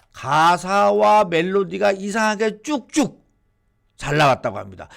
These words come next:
원래 좋은 노래는요, 어, 뭐 오래 고민한다고 잘 되는 게 아니라고 합니다. 그냥 오 분, 삼 분 만에 착상이 딱 되고, 그 다음에 가사말로 이어지는 거죠.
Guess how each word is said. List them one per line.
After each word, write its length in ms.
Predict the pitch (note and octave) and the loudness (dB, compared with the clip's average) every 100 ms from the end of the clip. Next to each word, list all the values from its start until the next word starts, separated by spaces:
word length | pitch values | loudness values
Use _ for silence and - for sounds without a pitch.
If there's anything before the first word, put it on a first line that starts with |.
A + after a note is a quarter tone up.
| - | -14
원래 320 | A#2+ C#3 G3 G#3+ | -4 0 2 0
좋은 360 | B2 C#3 F3 | -2 -2 -2
노래는요, 500 | G3 C#3 G#2+ A2 G#3+ G3+ - _ _ _ _ _ | -2 -4 -6 -8 -6 -8 -10 _ _ _ _ _
어, 220 | - D3+ | -20 -20
뭐 240 | D#3 D#3+ - | -10 -10 -10
오래 460 | A3 B3+ - E4 C#4+ | -6 -4 0 4 4
고민한다고 760 | G3+ A3 A3+ A3 G3 F3+ D#3+ | 2 2 4 2 2 0 0
잘 200 | D3+ C3+ | -2 -2
되는 220 | C3 B2+ B2 | -2 -4 -4
게 80 | |
아니라고 420 | A2+ A#2+ C3 G#2+ G#2 | -6 -4 -4 -4 -6
합니다. 540 | F2+ F2+ - - _ _ _ | -16 -18 -20 -20 _ _ _
그냥 420 | - F#3 A3+ G#3+ - - | -8 -2 -2 -4 -14 -8
오 360 | E3+ A#3 B3+ | -4 -2 -2
분, 340 | B3 C4 D#3 G#2+ | -2 -4 -4 -6
삼 260 | - A#3 | -6 -6
분 120 | C4 | -6
만에 460 | C4 B3+ A#3+ C4 C#4+ _ _ _ _ _ | -2 0 2 2 -2 _ _ _ _ _
착상이 600 | - - - C4 A#3+ G#3+ | -4 -4 -2 0 0 0
딱 300 | A3 G3 _ | -4 -6 _
되고, 680 | D#3+ C#3 G#2+ A#2 C#3+ F#2+ - _ - | -2 -2 -2 -4 -4 -6 -10 _ -10
그 120 | C#3+ | 0
다음에 460 | D3+ D#3+ F#3 D3+ - _ _ _ _ - | 2 2 0 -4 -8 _ _ _ _ -10
가사말로 600 | C#3+ C#3 D3+ C3+ A#2+ A#2+ | -6 -2 -2 0 -2 0
이어지는 380 | C3+ G#2+ G2+ | -2 -2 -6
거죠. 300 | G2+ F2 - | -12 -16 -20